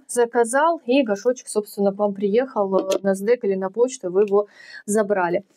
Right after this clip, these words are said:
Э, фитиль главное приподнять. Он должен быть не вровень с дном. Сейчас достану, вам покажу. Не вот так вот, да, ой, вровень с дном.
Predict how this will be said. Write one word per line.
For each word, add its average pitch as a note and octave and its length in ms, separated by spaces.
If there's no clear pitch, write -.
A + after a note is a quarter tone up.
Э, A#3 180
фитиль F#4+ 340
главное A3 540
приподнять. G#3+ 1040
Он D#4 320
должен B3 400
быть B3+ 260
не A3+ 140
вровень D4+ 400
с A#3+ 60
дном. A3 280
Сейчас - 180
достану, A3 400
вам G3 120
покажу. F#3+ 400
Не B3 160
вот A#3+ 120
так G4+ 200
вот, B3 140
да, A#3 220
ой, G3 140
вровень B3 460
с G3+ 80
дном. G#3 460